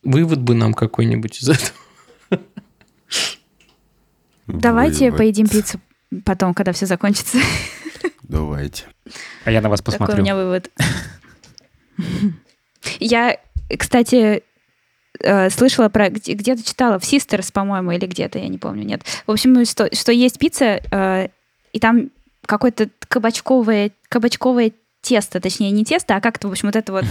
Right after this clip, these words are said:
Speaker 2: э,
Speaker 4: <laughs>
Speaker 2: са-, само тесто пиццы, оно из кабачков сделано.
Speaker 4: Считаю это
Speaker 2: Если
Speaker 4: извращением. <laughs>
Speaker 1: Ну, то есть,
Speaker 2: Это
Speaker 1: мне
Speaker 2: был
Speaker 1: кажется, не
Speaker 2: хороший.
Speaker 1: стоит называть это пиццей после этого. Это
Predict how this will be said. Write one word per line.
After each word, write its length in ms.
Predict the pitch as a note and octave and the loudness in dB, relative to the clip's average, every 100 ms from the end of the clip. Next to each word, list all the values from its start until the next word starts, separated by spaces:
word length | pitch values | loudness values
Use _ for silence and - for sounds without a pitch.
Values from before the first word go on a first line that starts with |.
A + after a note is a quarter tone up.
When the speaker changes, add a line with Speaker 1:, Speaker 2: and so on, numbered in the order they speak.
| - | -2
Speaker 2:
э, 340 | F#3 F3 E3+ | -4 -2 -4
Speaker 4:
<laughs> 20 | |
Speaker 2:
са-, 240 | E3+ - - | -2 -2 -2
само 420 | - F#3+ F3+ F3 - - - | -4 -2 -2 -4 -8 -18 -4
тесто 400 | D4+ F#4 A3+ G3+ | -4 0 -2 0
пиццы, 340 | A#3 F#3+ - | 0 0 0
оно 260 | D#3+ F3+ B3+ | 0 2 2
из 140 | A#3+ | 2
кабачков 440 | - G#3 G#3 G#3 F3+ | 0 -2 0 0 -2
сделано. 460 | - F3+ D3+ D#3+ - _ _ _ _ _ - | 0 0 0 -2 -8 _ _ _ _ _ -16
Speaker 4:
Считаю 380 | - - A2+ A2 | -8 0 2 4
это 120 | A#2 | 2
Speaker 2:
Если 180 | B2 B2 | 2 2
Speaker 4:
извращением. 680 | G#2 A2 - G#2 G2 F#2+ - - | 2 0 -2 -4 -4 -6 -10 -6
<laughs> 580 | - - F2 - - - - - - - - - D#4+ - - D3+ C3+ B2 | -2 -2 -4 -2 2 2 0 -8 -14 -12 -8 -2 -2 -2 -2 0 0 2
Speaker 1:
Ну, 220 | F3 C#3 B2+ | 2 4 2
то 100 | B2 | 2
есть, 120 | G#2+ | 0
Speaker 2:
Это 140 | - | 2
Speaker 1:
мне 140 | C3+ C3 | 2 2
Speaker 2:
был 80 | C3+ | 2
Speaker 1:
кажется, 220 | - F#3+ | 2 2
не 40 | |
Speaker 2:
хороший. 160 | C3 D#3 | 2 2
Speaker 1:
стоит 260 | F3 D3 B2+ | 0 0 0
называть 420 | A#2+ A#2+ B2 B2 | 0 0 0 -2
это 120 | - | -6
пиццей 340 | - - - - | -6 -6 -6 -8
после 280 | - - G#2 | -8 -4 -4
этого. 260 | - - - | -4 -10 -8
Это 260 | - - | -10 -10